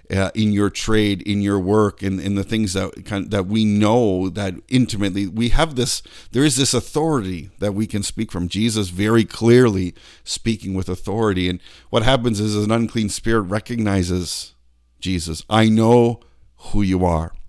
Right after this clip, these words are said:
which is ironic when everyone else around him, they, they don't really know. Of course, the apostles, they say, "Yeah, here's the Messiah." You know, they're, they're still working out what that means, but the unclean spirits know who he is.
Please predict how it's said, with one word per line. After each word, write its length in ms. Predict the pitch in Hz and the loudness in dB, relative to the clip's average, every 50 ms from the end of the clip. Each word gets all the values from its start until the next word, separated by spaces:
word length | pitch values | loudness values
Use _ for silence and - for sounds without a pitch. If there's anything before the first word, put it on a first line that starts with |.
| - _ - _ _ _ _ _ _ _ _ _ _ _ _ _ | -18 _ -20 _ _ _ _ _ _ _ _ _ _ _ _ _
which 160 | - 90 95 | -8 -4 -2
is 180 | 101 85 - - - | -2 -4 -4 -4 0
ironic 460 | 107 101 98 104 107 113 107 98 90 | 2 2 4 6 6 6 4 4 2
when 120 | 98 95 | 0 0
everyone 380 | 92 98 104 110 104 101 98 101 | 0 0 0 0 2 2 2 2
else 180 | 101 101 - - | 2 0 0 0
around 260 | 92 95 101 98 98 | 0 2 2 2 2
him, 120 | 90 87 | 0 -2
they, 120 | - 101 98 | -6 -8 -10
they 180 | 90 98 117 107 | -4 -2 0 2
don't 220 | 110 123 123 90 | 4 4 4 4
really 180 | 98 92 87 85 | 0 0 0 0
know. 120 | 85 92 | 0 -2
Of 120 | 98 98 | -2 -2
course, 200 | - 131 127 113 | -2 -2 -4 -2
the 80 | - 110 | -2 -4
apostles, 460 | 104 - 120 104 113 107 - 98 92 | -4 -2 0 -2 0 0 -2 -4 -6
they 80 | 95 92 | -6 -6
say, 140 | - 107 92 | -6 -6 -4
"Yeah, 160 | 95 95 101 | -4 -4 -4
here's 240 | 110 117 123 113 90 | -2 -2 -2 -2 -2
the 100 | 98 101 | -4 -4
Messiah." 540 | 98 - - - 110 117 120 104 87 73 | -4 -4 -4 -4 -2 -2 -2 -2 -2 -4
You 100 | 82 92 | -4 -4
know, 80 | 95 98 | -4 -2
they're, 220 | 98 101 104 95 - - - - - - _ | -2 -2 -2 -2 -6 -12 -20 -20 -20 -20 _
they're 200 | - 104 120 123 | 0 2 2 2
still 260 | - - - 117 104 | 2 2 2 2 2
working 320 | 98 104 104 - - 101 98 | 4 2 0 0 0 0 0
out 100 | 98 92 | 0 0
what 160 | 92 95 82 | -2 -4 -2
that 140 | 92 92 92 | -2 -2 0
means, 400 | 92 101 113 113 104 98 87 - | 0 2 2 2 2 0 -4 -6
but 180 | - 90 85 | -8 -8 -4
the 100 | 82 90 | -4 -2
unclean 460 | 90 107 120 143 - - 202 208 196 165 | 0 0 0 0 0 0 0 2 2 0
spirits 520 | - - - 202 196 160 131 123 - - | 0 0 2 2 4 4 4 2 2 0
know 420 | 110 110 107 110 113 123 151 190 | 2 2 4 4 4 6 6 6
who 200 | 180 165 139 113 | 6 4 2 0
he 120 | 101 - - | 0 -4 -6
is. 420 | - 80 - - - - - - | -10 -12 -14 -16 -16 -16 -16 -18